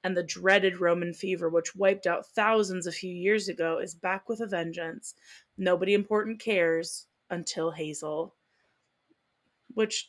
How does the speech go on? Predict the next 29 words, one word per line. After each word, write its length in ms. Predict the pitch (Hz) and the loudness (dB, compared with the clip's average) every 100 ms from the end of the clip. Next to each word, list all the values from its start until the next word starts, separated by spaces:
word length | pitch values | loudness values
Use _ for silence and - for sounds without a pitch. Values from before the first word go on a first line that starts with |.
| - | -4
is 140 | 226 | -2
she 120 | - | 0
that? 200 | 254 247 - | 0 0 0
Anyhow. 440 | 185 175 160 170 - _ _ _ | -4 -2 -6 -10 -16 _ _ _
Now 300 | 220 233 269 | 2 6 8
Hazel 320 | 285 294 262 277 | 6 4 4 2
and 100 | 233 | 4
Jack 220 | 220 214 | 2 2
must 220 | 214 208 | -2 0
work 160 | 240 - | 0 0
together 260 | 226 214 | 0 2
to 120 | 190 202 | 2 0
uncover 280 | 226 233 202 | 0 -2 -2
the 100 | 208 | -4
secrets 400 | 247 247 220 220 | -4 -2 -2 0
buried 360 | 214 214 202 | 0 2 2
not 440 | 196 220 254 262 220 | 2 4 4 4 0
just 440 | 254 254 247 - - - - | 4 6 4 0 -10 -20 -2
in 160 | 208 - | 0 4
unmarked 540 | 254 247 233 220 220 | 4 4 2 0 -8
graves, 580 | - 254 262 233 208 - _ _ _ | 2 4 6 4 2 -6 _ _ _
but 100 | 190 | -4
in 100 | 190 | -2
the 80 | 185 | -2
very 320 | 180 196 185 | -2 0 0
heart 320 | 190 - 180 - | 0 2 2 0
of 100 | 185 - | -8 -6
Edinburgh 460 | 208 185 185 190 180 | -4 -4 -4 -2 -2
society. 960 | - 190 - 160 160 160 160 175 175 | -4 -8 -6 -4 -4 -6 -10 -12 -14